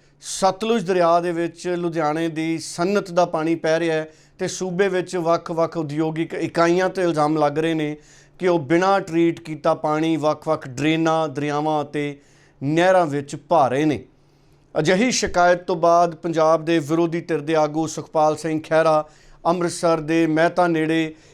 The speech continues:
ਇੱਕ ਸ਼ੂਗਰ ਮਿੱਲ ਦੇ ਪਾਣੀ ਦੀ ਜਾਂਚ ਕਰਨ ਲਈ ਪਹੁੰਚੇ, ਪਰ ਉੱਥੇ ਪੁਲਿਸ ਅਤੇ ਖਹਿਰਾ ਸਮਰਥਕਾਂ ਵਿਚਾਲੇ ਚੰਗਾ ਹੰਗਾਮਾ ਹੋਇਆ। ਦੱਸਿਆ ਜਾ ਰਿਹਾ ਹੈ ਕਿ ਇਸ ਸ਼ੂਗਰ ਮਿੱਲ ਦਾ ਸੰਬੰਧ ਪੰਜਾਬ ਦੇ ਸਾਬਕਾ ਬਿਜਲੀ ਮੰਤਰੀ ਅਤੇ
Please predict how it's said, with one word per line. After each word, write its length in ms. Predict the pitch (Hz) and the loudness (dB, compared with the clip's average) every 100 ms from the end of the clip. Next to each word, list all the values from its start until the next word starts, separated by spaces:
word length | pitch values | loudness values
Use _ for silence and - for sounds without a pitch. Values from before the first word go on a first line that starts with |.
| _ | _
ਇੱਕ 220 | 180 175 | -8 -8
ਸ਼ੂਗਰ 540 | 165 - 185 190 185 190 | -8 -6 -4 0 2 2
ਮਿੱਲ 260 | 175 175 | 2 2
ਦੇ 160 | 160 170 | 2 0
ਪਾਣੀ 420 | 170 165 160 170 | 0 -2 2 2
ਦੀ 200 | 151 160 | 2 -2
ਜਾਂਚ 480 | 147 135 165 170 160 | -4 -2 0 0 -2
ਕਰਨ 240 | 165 156 156 | -2 0 2
ਲਈ 160 | 156 | 0
ਪਹੁੰਚੇ, 560 | 147 160 160 160 160 156 - - - - | 2 0 0 0 0 -2 -8 -20 -20 0
ਪਰ 100 | 170 | 2
ਉੱਥੇ 220 | 165 165 160 | 4 2 -2
ਪੁਲਿਸ 380 | 165 175 175 165 | 0 0 0 -2
ਅਤੇ 220 | 165 160 | -4 -4
ਖਹਿਰਾ 360 | 160 156 156 151 | -2 0 2 0
ਸਮਰਥਕਾਂ 580 | - 156 147 151 165 156 | -2 -2 -2 -4 -2 -2
ਵਿਚਾਲੇ 600 | 139 - 147 147 147 143 - _ - _ - _ - | -2 0 2 2 0 -4 -14 _ -20 _ -20 _ 0
ਚੰਗਾ 560 | 180 170 170 165 - - _ - | 4 6 6 4 2 -6 _ -4
ਹੰਗਾਮਾ 400 | 160 160 160 143 131 | 0 2 2 2 2
ਹੋਇਆ। 240 | 160 131 - _ _ - _ 123 | 2 2 -2 _ _ -20 _ -4
ਦੱਸਿਆ 280 | 151 170 | -2 0
ਜਾ 200 | 160 165 | 4 4
ਰਿਹਾ 140 | 175 175 | 6 4
ਹੈ 60 | |
ਕਿ 180 | 175 175 | 2 -2
ਇਸ 160 | 175 175 | -2 -4
ਸ਼ੂਗਰ 360 | - 165 160 165 | -8 -6 -4 -2
ਮਿੱਲ 200 | 165 160 | -2 0
ਦਾ 180 | 165 160 | 0 -2
ਸੰਬੰਧ 460 | - 156 160 165 | -4 -4 -2 -2
ਪੰਜਾਬ 500 | 165 151 151 151 151 | -4 -2 2 2 2
ਦੇ 180 | 156 156 | -2 -4
ਸਾਬਕਾ 640 | 156 - 160 160 151 165 | -6 -2 2 2 0 -2
ਬਿਜਲੀ 300 | 156 143 156 | -4 -4 -4
ਮੰਤਰੀ 400 | 156 156 151 160 156 | -2 -4 -4 -4 -2
ਅਤੇ 260 | 156 151 | -4 -6